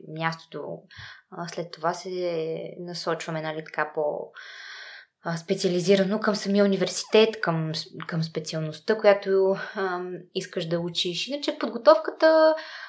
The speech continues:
а, трябваше да държа айелтс, съ-, съответно за ниво на английски, въпреки че аз съм завършила английска гимназия и повечето предмети съм ги учила на английски, включително химия, физика,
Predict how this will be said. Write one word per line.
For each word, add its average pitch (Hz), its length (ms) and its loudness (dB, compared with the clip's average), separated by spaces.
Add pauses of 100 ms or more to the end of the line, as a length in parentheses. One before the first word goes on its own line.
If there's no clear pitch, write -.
(140)
а, 262 500 0
трябваше 240 320 6
да 208 80 4
държа 170 360 2
айелтс, 294 540 8
съ-, 262 300 0
съответно 220 840 0
за 202 140 -2
ниво 190 380 2
на 190 100 2
английски, 185 420 0
въпреки - 200 -6
че 196 60 0
аз 180 60 -8
съм 180 80 -6
завършила 160 420 -2
английска 185 400 -6
гимназия 190 520 0
и 175 100 -4
повечето - 360 -6
предмети 165 300 -4
съм 160 140 -8
ги 156 80 -6
учила 156 240 -6
на 147 100 -8
английски, 147 440 -10
включително 147 560 -14
химия, 190 340 2
физика, 175 840 4